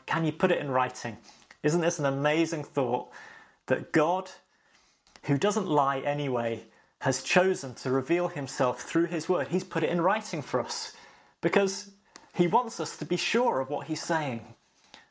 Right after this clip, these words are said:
What a brilliant thing. Now,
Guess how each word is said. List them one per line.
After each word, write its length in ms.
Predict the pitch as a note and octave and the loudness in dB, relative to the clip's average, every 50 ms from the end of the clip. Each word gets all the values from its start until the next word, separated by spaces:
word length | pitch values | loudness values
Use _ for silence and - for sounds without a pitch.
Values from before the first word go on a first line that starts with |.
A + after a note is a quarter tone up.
| _ _ | _ _
What 140 | - E3 D3+ | 0 0 0
a 40 | C3+ | 2
brilliant 440 | A#2 C#3+ D3+ D3+ D3+ C#3+ C#3 C3+ | 2 2 2 4 4 2 0 -4
thing. 280 | - - C#3+ C3 B2 G#2+ - - - - - _ - - - - - - - - - - - - _ _ _ - - - - - - - - | -2 0 0 0 0 -4 -12 -18 -20 -20 -20 _ -20 -20 -20 -20 -20 -20 -20 -20 -20 -20 -20 -20 _ _ _ -16 -14 -14 -16 -16 -16 -6 2
Now, 300 | D#3 E3+ F3+ F3+ - - | 4 4 4 4 0 -4